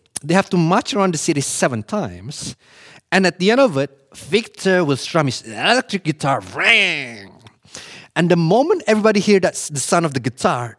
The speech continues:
they have to shout as loud as they can. And the wall of Jericho will crumble." Now, can we agree that this is a weird battle plan?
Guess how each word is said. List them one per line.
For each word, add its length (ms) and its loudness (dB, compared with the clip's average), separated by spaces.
they 100 -4
have 220 0
to 100 -6
shout 720 -2
as 200 -4
loud 460 0
as 140 -6
they 160 -2
can. 540 -2
And 100 -2
the 60 4
wall 540 4
of 160 -4
Jericho 800 0
will 100 -8
crumble." 460 -6
Now, 60 -20
can 120 0
we 120 2
agree 240 0
that 140 -4
this 140 -4
is 100 -6
a 40 0
weird 600 -4
battle 220 -4
plan? 360 -6